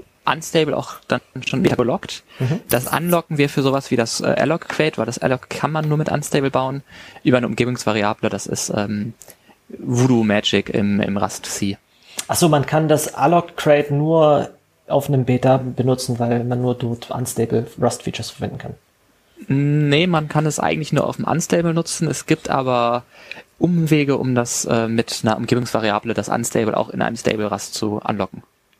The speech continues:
Speaker 2: Ah, okay. Aber wie, wie sieht's an der Front aus? Wie aussichtsreich ist, dass der Code, der, den ihr da ändern musstet oder der, der dafür die Linux-Arbeit, äh, geändert werden musste, ähm,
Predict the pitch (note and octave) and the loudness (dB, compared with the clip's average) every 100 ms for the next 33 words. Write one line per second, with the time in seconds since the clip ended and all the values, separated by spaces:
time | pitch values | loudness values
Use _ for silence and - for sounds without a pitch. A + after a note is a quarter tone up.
0 | - - F#3+ - - - _ - - - | -10 0 2 2 -2 -10 _ -20 -20 -18
1 | - C3 C#3 C#3 - - C3+ C#3+ D#3 C#3+ | -4 2 4 4 -2 -2 4 4 4 0
2 | C#3+ D3+ C#3+ B2+ C3 D#3+ - G3 - F3+ | 2 2 0 2 2 2 0 -2 2 0
3 | E3+ C#3+ D#3+ E3 D#3+ - C3+ D#3 D3 D3 | 2 0 0 0 -2 0 0 0 -4 -2
4 | C#3+ C#3 C#3 C#3 - D3 D3 - C3+ C3+ | -2 0 0 0 2 2 2 -2 0 0
5 | C3+ C#3 - _ _ - C3+ C#3 C3+ B2+ | 0 -2 -8 _ _ -4 2 4 6 4
6 | - F3+ E3 E3+ - D3+ B2+ A#2+ A#2+ - | 2 2 2 -2 -2 2 4 4 4 2
7 | - _ - A#2 A2+ A#2 B2 - C3 C3 | -16 _ -4 -2 2 0 0 -6 -4 0
8 | B2+ A#2+ A#2+ A#2 A2+ D3 A3 - F#3 F3+ | 0 -2 -2 -2 2 4 4 2 2 2
9 | F3 F#3+ D#3 D3+ D3 E3+ D#3 D3+ D#3 D#3+ | 2 0 0 0 0 0 -2 -2 -4 -4
10 | D#3 D3+ D#3 - - _ - C#3 C#3 C#3 | 0 0 -2 -10 -20 _ 0 2 4 2
11 | C#3 C#3 | 0 -2